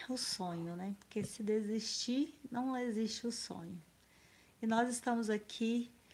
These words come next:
firmados em Cristo, na promessa dele, na palavra dele. Amém? E vamos vencendo. Compartilhe aí com as pessoas. Vamos lá, é, lembrar as pessoas.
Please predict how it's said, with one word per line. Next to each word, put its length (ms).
firmados 680
em 140
Cristo, 500
na 140
promessa 560
dele, 380
na 140
palavra 680
dele. 680
Amém? 520
E 80
vamos 340
vencendo. 760
Compartilhe 800
aí 260
com 140
as 220
pessoas. 840
Vamos 360
lá, 480
é, 280
lembrar 600
as 160
pessoas. 1000